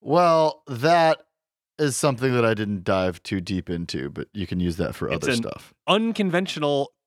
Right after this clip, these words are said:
Speaker 2: punctuation mark used in various written languages and intended to combine the functions of the question mark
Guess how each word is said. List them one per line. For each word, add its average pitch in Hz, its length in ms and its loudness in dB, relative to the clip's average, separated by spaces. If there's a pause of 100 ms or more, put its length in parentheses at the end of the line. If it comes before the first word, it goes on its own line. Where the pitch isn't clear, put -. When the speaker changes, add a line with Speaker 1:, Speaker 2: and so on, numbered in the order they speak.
Speaker 2:
punctuation 185 680 -4
mark 76 280 -12
used 117 240 -6
in 104 140 -6
various 143 420 -4
written 147 220 -10
languages 110 480 -10
and 95 80 -10
intended 113 400 -10
to - 60 -20
combine 104 340 -4
the 90 80 -8
functions 104 420 -8
of 85 100 -12
the 85 80 -14
question 175 320 0
mark 254 320 0